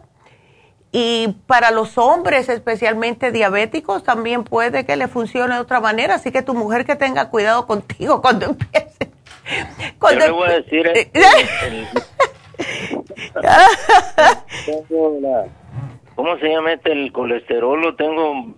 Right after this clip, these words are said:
Speaker 2: parece que bien, porque la,
Speaker 1: Ok.
Speaker 2: el triglicérido lo tengo en ciento doce.
Speaker 1: Ok, ok.
Speaker 2: El colesterol
Speaker 1: Está
Speaker 2: bueno es el que está un poco bajo, está a veintisiete.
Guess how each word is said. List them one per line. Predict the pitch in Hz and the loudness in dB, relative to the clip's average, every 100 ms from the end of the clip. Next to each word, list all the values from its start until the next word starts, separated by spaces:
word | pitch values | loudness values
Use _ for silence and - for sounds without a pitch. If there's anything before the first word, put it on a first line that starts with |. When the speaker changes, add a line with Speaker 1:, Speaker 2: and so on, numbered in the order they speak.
| - | -6
Speaker 2:
parece | 117 123 135 160 | -2 -2 -2 -4
que | 143 127 | -2 -2
bien, | 117 147 131 | 0 0 0
porque | 123 110 117 | -2 -2 -2
la, | - | 0
Speaker 1:
Ok. | 104 104 | 0 -2
Speaker 2:
el | 98 - | -6 -6
triglicérido | 110 101 104 127 143 151 151 | -6 -4 -4 -2 0 0 -2
lo | 139 123 | -4 -6
tengo | 139 139 135 | -6 -6 -4
en | 127 - | -6 -8
ciento | - 135 135 - 131 | -4 -2 -4 -4 -2
doce. | 113 104 - - - _ - _ - | -2 -4 -6 -18 -20 _ -20 _ 0
Speaker 1:
Ok, | 208 220 185 151 - _ _ - | 0 2 0 0 -6 _ _ -4
ok. | 175 185 160 147 - - | -2 -2 -2 -6 -10 -10
Speaker 2:
El | 233 | -8
colesterol | - 123 - | -4 -2 -2
Speaker 1:
Está | - 427 403 311 | 0 0 0 -4
Speaker 2:
bueno | 277 294 302 151 147 143 131 | -4 -2 0 0 0 -2 -4
es | 135 127 | -6 -4
el | 139 127 | -4 -4
que | 123 | -8
está | - 131 | -4 -4
un | 131 | -2
poco | 139 - 127 | -4 -2 -2
bajo, | 117 135 135 | 0 0 -2
está | 123 117 | -4 -2
a | 120 | 0
veintisiete. | 127 120 110 - 131 143 - 147 | -2 -2 -8 -2 0 0 -2 -8